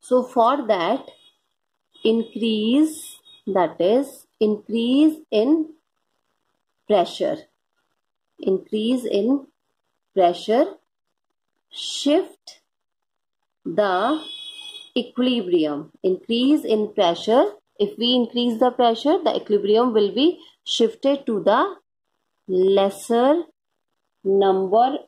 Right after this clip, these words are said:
of gaseous moles, and if decrease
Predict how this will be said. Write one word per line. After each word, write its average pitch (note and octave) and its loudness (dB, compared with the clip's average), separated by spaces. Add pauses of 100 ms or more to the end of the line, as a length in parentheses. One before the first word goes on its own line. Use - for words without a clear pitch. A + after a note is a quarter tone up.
of G#3+ 2 (2000)
gaseous - -2 (140)
moles, G3 0 (400)
and F#3+ -2
if D4+ 2 (800)
decrease G#3+ 0